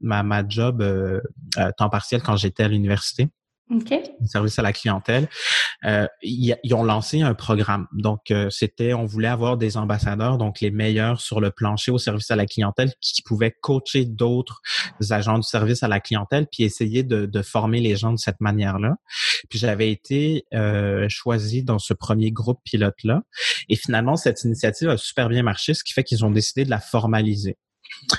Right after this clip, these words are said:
Speaker 1: Donc, pour la formaliser, il y avait trop de gens, euh, dans le, le mode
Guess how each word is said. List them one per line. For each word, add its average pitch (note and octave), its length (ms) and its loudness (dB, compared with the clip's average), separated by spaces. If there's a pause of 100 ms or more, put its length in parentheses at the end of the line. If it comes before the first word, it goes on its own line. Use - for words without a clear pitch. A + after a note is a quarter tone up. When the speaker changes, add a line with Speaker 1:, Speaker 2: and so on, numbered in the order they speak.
(200)
Speaker 1:
Donc, A2 420 2 (540)
pour E3 280 0
la A#2+ 140 0
formaliser, A#2+ 960 0
il A#2 80 -6
y A2 60 0
avait G#2+ 180 2
trop C#3+ 600 -2
de A2+ 180 0
gens, A#2 480 0 (480)
euh, G#2 800 0
dans A2+ 240 -2
le, G#2 220 0
le G#2 140 0
mode A2 240 0